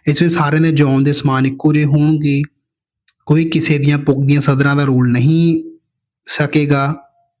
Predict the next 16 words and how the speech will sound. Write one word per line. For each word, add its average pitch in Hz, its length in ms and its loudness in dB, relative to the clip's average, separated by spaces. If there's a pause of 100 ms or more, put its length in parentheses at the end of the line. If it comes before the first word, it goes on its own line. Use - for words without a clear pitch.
(540)
ਮਤਲਬ 147 260 0
ਰੋਲ 156 280 2
ਨਹੀਂ 175 120 2
ਸਕੇਗਾ, 170 320 0
ਮਤਲਬ 175 400 0
ਖਤਮ 165 260 -2
ਨਹੀਂ 196 120 0
ਕਰ 143 140 -2
ਸਕਦਾ। 143 160 0
ਰੋਲ 156 260 2
ਨਹੀਂ 226 100 2
ਹੁੰਦੇ 269 140 4
ਆਪਾਂ 262 140 -4
ਕਹਿੰਦੇ 220 220 0
ਰੁਲ 156 240 2
ਜੂਗਾ, 170 260 2